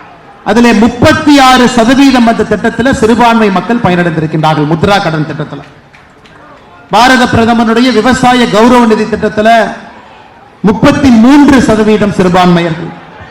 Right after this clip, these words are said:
பாரத பிரதமருடைய உஜ்வாலா திட்டத்துல முப்பத்தி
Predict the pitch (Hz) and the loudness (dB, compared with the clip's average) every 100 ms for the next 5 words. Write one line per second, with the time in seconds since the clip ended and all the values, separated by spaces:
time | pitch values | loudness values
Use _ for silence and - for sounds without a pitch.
0 | - - - - - - 208 262 254 214 | -20 -20 -20 -20 -16 -2 2 2 2 2
1 | 233 240 240 226 233 202 190 254 254 247 | 2 4 4 4 2 2 2 2 4 2
2 | 233 214 220 226 226 240 202 208 285 277 | 0 -2 -2 0 2 4 2 2 0 2
3 | 262 | 2